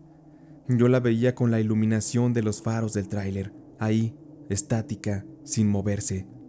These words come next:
Ni siquiera me hizo una señal de que quisiera un aventón o algo así. Esa mujer se veía algo descuidada,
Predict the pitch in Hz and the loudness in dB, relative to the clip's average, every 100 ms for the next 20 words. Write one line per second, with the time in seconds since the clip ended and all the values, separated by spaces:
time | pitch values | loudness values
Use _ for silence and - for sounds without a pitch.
0 | - - - - - 113 117 117 - 175 | -20 -20 -20 -20 -2 2 2 0 0 2
1 | 165 160 - 143 143 139 123 120 127 127 | 2 2 2 2 2 2 2 2 2 0
2 | 120 117 - 107 - 120 117 113 117 117 | 0 -2 -2 -2 0 2 2 2 2 2
3 | 104 98 95 107 110 107 104 104 104 95 | 0 -2 0 0 0 0 2 0 0 -2
4 | - 95 95 - - - - - - - | -2 -2 -4 -6 -18 -20 -20 -20 -14 -4
5 | 120 135 127 117 123 120 127 127 113 117 | 0 2 2 2 0 0 2 2 2 2
6 | 120 120 117 113 107 95 - 101 98 98 | 2 2 2 0 0 -2 -2 -2 -2 -4
7 | 101 | -4